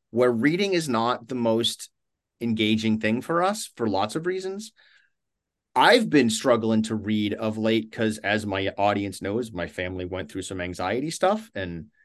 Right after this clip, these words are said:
it got really difficult to keep my focus on one thing 'cause I was always jumping from tragedy to tragedy and fire to fire. And I, like I said, I read this book in one sitting. So that's, that's how accessible it is.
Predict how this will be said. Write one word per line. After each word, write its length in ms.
it 80
got 220
really 200
difficult 600
to 140
keep 200
my 120
focus 380
on 180
one 180
thing 280
'cause 160
I 120
was 180
always 500
jumping 380
from 180
tragedy 520
to 80
tragedy 640
and 280
fire 380
to 80
fire. 480
And 240
I, 300
like 180
I 60
said, 160
I 60
read 200
this 100
book 220
in 80
one 140
sitting. 380
So 180
that's, 420
that's 220
how 220
accessible 580
it 60
is. 300